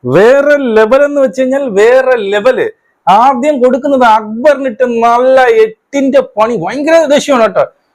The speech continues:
"ഏ, നിനക്കൊക്കെ ഇത് കാണിക്കാനുള്ള എന്തെങ്കിലും കാണിക്കാതെ വീട്ടിൽ പോയി കാണിക്കടാ, ഇവിടെ ഇരുന്നിട്ട് നീ ഉണ്ടാക്കരുത്" എന്നുള്ള തരത്തിലാണ്.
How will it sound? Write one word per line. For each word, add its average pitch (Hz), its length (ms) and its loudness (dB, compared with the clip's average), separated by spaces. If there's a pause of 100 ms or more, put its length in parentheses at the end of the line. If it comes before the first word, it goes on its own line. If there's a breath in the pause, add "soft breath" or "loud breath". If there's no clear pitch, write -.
(200)
"ഏ, 220 40 0
നിനക്കൊക്കെ 262 380 0
ഇത് 262 240 2
കാണിക്കാനുള്ള 262 480 0
എന്തെങ്കിലും 262 460 -2
കാണിക്കാതെ 247 320 0
വീട്ടിൽ 262 300 -4
പോയി 311 140 -2
കാണിക്കടാ, 254 480 0 (120)
ഇവിടെ 262 180 -2
ഇരുന്നിട്ട് 269 280 0
നീ 262 80 2
ഉണ്ടാക്കരുത്" 240 520 -2
എന്നുള്ള 254 380 0
തരത്തിലാണ്. 233 600 -2